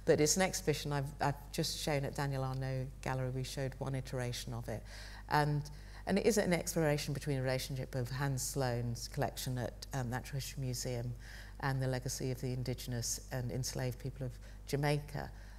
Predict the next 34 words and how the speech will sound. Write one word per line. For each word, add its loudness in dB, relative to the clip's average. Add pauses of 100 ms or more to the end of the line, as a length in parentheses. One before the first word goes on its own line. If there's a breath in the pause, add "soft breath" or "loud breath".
(160 loud breath)
um, 2 (100)
and 0
contemporary -2
medicine. -2
That's 2
how 4
it -2
started 0
out, -4 (360 loud breath)
uh, 0
the 0
relationship 0
between -4
those -4
two. -4 (340 loud breath)
And 4
of -2
course, 6
you 4
know, 8
I've, 4 (220)
I've, 0 (380)
I've, -2
I've -2
got 0
shortlisted 4
for, 2 (380 loud breath)
uh, 6 (160)
commission -2
to -4
do 4
the -2
Mary 2
Seacole, 0